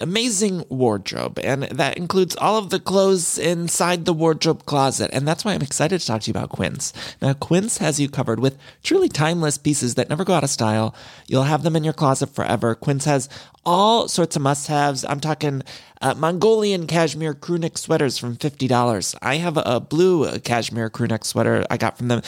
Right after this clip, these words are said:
that I get so many compliments on all the time. I love it. Plus, iconic one hundred percent leather jackets and versatile flow knit activewear. The best part, all Quince items are priced fifty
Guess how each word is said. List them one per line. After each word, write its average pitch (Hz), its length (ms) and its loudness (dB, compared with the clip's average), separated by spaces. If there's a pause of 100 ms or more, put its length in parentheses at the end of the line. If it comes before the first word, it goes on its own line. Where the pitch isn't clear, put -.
(160)
that 131 100 0
I 151 60 2
get - 180 -2
so 190 100 2
many 226 140 0
compliments 147 560 0
on 90 220 0
all 107 140 0
the 120 80 -2
time. 113 260 0
I 117 60 0
love 139 180 0
it. 156 100 0 (240)
Plus, 185 180 2 (120)
iconic 170 480 0
one 151 140 4
hundred 196 260 2
percent - 360 0
leather 143 360 4
jackets 180 540 0
and 117 200 -2
versatile 151 460 2
flow 120 260 2
knit 117 160 0
activewear. 139 540 0 (180)
The - 80 -2
best 165 300 0
part, 113 280 2
all 147 360 2 (260)
Quince 160 400 0
items 113 360 0
are 113 100 -2
priced - 280 -2
fifty - 440 -2